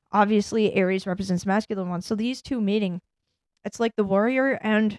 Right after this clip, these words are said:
the inner world. And it kinda tells you a little bit about society structures that are ma-, matriarchal, you know, or where women are working at home and the men are out hunting. Well,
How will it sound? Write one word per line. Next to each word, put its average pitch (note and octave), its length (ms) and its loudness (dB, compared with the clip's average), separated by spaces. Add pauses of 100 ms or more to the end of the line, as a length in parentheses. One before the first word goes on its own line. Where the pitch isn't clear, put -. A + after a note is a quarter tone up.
the A3+ 200 -4
inner A3 180 0
world. D3+ 260 -2 (1160)
And A#3+ 120 2
it A#3+ 100 2 (240)
kinda B3+ 220 -4
tells A3+ 340 -2
you G3+ 240 0
a A#2 80 -4
little G#3+ 220 -2
bit G3+ 120 0
about E3+ 320 4 (840)
society G3 580 2
structures F#3+ 440 -2
that F#3 100 0
are F3+ 80 2
ma-, E3+ 240 -2
matriarchal, F#3+ 640 -2
you G3 120 -2
know, F#3 160 -4
or G3 180 -4
where G3 240 0 (580)
women B3 260 2
are A3+ 120 2
working G#3+ 340 -2
at G3 120 -6
home G#3 400 0 (960)
and G#3 140 2
the G#3 40 4
men G3 200 2
are F#3+ 80 -2
out F#3+ 180 0
hunting. A3+ 360 -4
Well, G3+ 200 -4